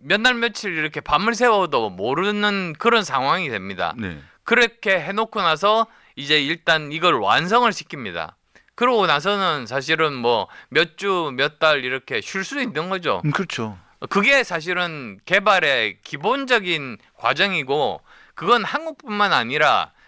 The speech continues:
Speaker 1: 미국 실리콘밸리 포함해서 선진국에서 개발하는 사람이면 모두 다 알고 있는 내용입니다. 그럼에도 불구하고,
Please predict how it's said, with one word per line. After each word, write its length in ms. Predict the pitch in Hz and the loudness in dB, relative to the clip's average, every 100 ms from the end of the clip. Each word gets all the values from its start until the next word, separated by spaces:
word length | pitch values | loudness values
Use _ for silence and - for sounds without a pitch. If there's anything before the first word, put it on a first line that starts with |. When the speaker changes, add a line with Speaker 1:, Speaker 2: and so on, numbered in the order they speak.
| _ | _
Speaker 1:
미국 340 | 156 214 202 | -4 -4 -4
실리콘밸리 800 | - 165 175 185 226 214 220 196 | -4 -2 -2 0 0 2 0 -2
포함해서 800 | - 190 196 185 135 123 113 87 - _ | -2 2 2 2 -2 0 0 -2 -8 _
선진국에서 960 | - 196 226 269 247 214 170 156 131 110 | -6 -4 0 -2 -2 0 2 4 4 2
개발하는 540 | 156 196 214 180 160 | 2 2 4 4 2
사람이면 680 | 143 127 127 135 139 127 107 - - - | 0 2 2 -2 -4 -4 -4 -6 -18 -4
모두 380 | 110 226 277 | 2 2 2
다 140 | 220 147 | 2 2
알고 260 | 107 113 | 2 -2
있는 240 | 139 165 147 | -6 -6 -4
내용입니다. 720 | 104 107 143 156 107 78 76 _ _ _ _ - | -2 -2 -6 -8 -4 -4 -6 _ _ _ _ -2
그럼에도 420 | 240 262 233 185 | 2 4 2 0
불구하고, 840 | 139 160 190 185 175 165 156 98 | -4 -6 2 2 2 0 0 -2